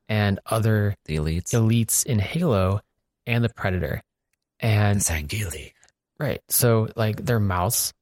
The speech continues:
Speaker 1: are the same, like,
Speaker 2: You're right.
Speaker 1: four-point mouth and everything.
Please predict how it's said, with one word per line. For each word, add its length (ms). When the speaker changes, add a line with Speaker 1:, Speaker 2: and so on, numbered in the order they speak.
Speaker 1:
are 120
the 100
same, 380
like, 80
Speaker 2:
You're 120
right. 320
Speaker 1:
four-point 800
mouth 600
and 120
everything. 340